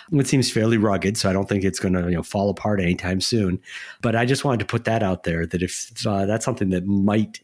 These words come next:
intrigue the archaeologist videographer in your life, uh, and a hundred fifty dollars isn't too rich for that gift, I think that they would get a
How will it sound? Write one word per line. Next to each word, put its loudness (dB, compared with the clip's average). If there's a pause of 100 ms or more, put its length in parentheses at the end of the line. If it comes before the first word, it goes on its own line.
intrigue 2
the -2 (680)
archaeologist 0
videographer 0
in -2
your -2
life, -8 (120)
uh, -4
and -2
a -2
hundred 2
fifty -2
dollars 0
isn't 0
too 2
rich 2
for -2
that 0
gift, 0
I -4
think -4
that -6
they 0
would -2
get -4
a -4